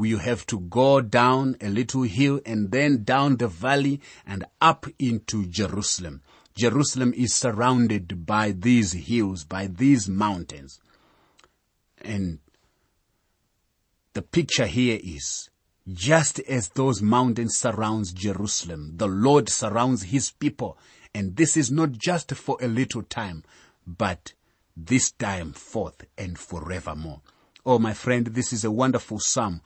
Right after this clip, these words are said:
with blessed assurance that all who put their trust in the Lord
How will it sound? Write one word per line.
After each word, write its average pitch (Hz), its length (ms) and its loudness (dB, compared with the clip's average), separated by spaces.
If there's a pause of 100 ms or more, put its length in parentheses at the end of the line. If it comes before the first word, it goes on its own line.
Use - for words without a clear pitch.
(200)
with 95 360 -4
blessed 131 520 2
assurance 107 840 -2
that 139 200 0 (120)
all 190 260 6
who 160 160 2
put 151 360 -2
their 120 160 0
trust 156 500 -2
in 143 180 4
the 110 80 0
Lord 101 380 -4